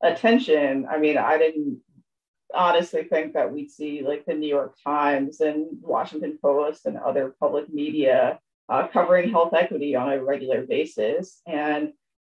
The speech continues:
things like that matter, uh, quite, quite a bit. So it's not just, uh, those of us who have been doing this work for a bit shouting from the rooftops a bit into the void,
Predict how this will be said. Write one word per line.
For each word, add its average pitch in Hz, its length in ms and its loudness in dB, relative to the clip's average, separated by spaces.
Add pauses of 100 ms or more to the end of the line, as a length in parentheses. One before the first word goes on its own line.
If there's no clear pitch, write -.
things 196 220 4
like 185 180 6
that 170 240 4
matter, 123 520 -2 (180)
uh, 139 460 -12 (240)
quite, 135 340 2 (100)
quite 180 220 6
a 147 100 4
bit. 143 300 -2
So 156 140 0
it's 156 200 -2
not 143 440 -6
just, 135 580 2
uh, 151 240 0
those 151 260 2
of 135 80 -8
us 147 180 0
who 165 120 -10
have 160 100 -12
been 156 140 -6
doing 131 200 2
this - 220 -6
work 131 280 0
for 135 100 0
a - 80 -2
bit 147 280 0
shouting 151 420 -4
from - 140 -10
the 135 80 -6
rooftops 139 640 -6
a 147 60 -4
bit 139 260 0
into 151 220 -8
the - 120 0
void, 139 640 2